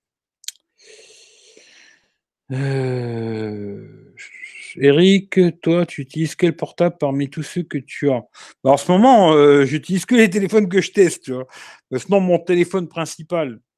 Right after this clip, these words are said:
c'est l'iPhone X et le S huit. Voilà. Moi, c'est mes deux téléphones à moi, tu vois. Et là, en ce moment, euh, j'ai, je suis sur le V trente, avant, j'étais sur le Oppo,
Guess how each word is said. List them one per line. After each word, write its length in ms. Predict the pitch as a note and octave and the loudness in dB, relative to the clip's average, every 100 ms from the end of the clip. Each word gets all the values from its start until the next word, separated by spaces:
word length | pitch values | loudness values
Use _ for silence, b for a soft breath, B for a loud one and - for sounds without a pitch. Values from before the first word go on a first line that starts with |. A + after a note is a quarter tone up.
| _ | _
c'est 300 | - - F3 | -20 -4 0
l'iPhone 440 | D#3+ C3 - C3+ | 0 -2 -2 -4
X 360 | D3+ E3+ - - - | -4 -8 -14 -18 -6
et 120 | D#3 | -2
le 160 | C#3 | 0
S 140 | B2 - | -2 -6
huit. 180 | A2+ - _ _ _ _ | -18 -20 _ _ _ _
Voilà. 220 | B2 G#2 _ B2+ | -18 -18 _ -6
Moi, 120 | D#3 | -6
c'est 200 | - C3+ | -4 -6
mes 140 | B2+ | -6
deux 200 | B2 E3 | -2 -2
téléphones 400 | D#3+ C#3 - C#3 | 0 -4 -2 -2
à 80 | B2 | -2
moi, 300 | A#2+ C3 E3+ | -4 -6 -6
tu 120 | - | -8
vois. 140 | B2 C#3+ _ b b b b _ - | -10 -10 _ b b b b _ -10
Et 840 | A#2+ B2 B2 A#2+ A#2+ A#2+ A#2+ A#2+ | -6 -4 -2 -4 -4 -4 -4 -2
là, 100 | D3 | 0
en 40 | |
ce 160 | D3+ - | 0 -2
moment, 480 | B2 C3+ D#3+ E3 C3 | -4 0 0 2 2
euh, 240 | A#2+ A#2 | 0 -2
j'ai, 220 | A2+ B2 | -2 -2
je 80 | A2+ | -2
suis 120 | - | -8
sur 200 | C3+ C#3 | -4 -2
le 60 | B2+ | 0
V 140 | B2+ | 0
trente, 560 | B2 C3 D3 E3 E3+ E3 | 0 -2 0 0 -2 -2
avant, 240 | B2+ D3 | -2 -2
j'étais 280 | C3+ B2+ C3 | -2 -4 -6
sur 180 | A#2+ B2 | -8 -4
le 80 | A#2+ | -2
Oppo, 640 | A#2 G#2+ C#3 D#3+ F3 F3 | -4 -4 -2 2 2 0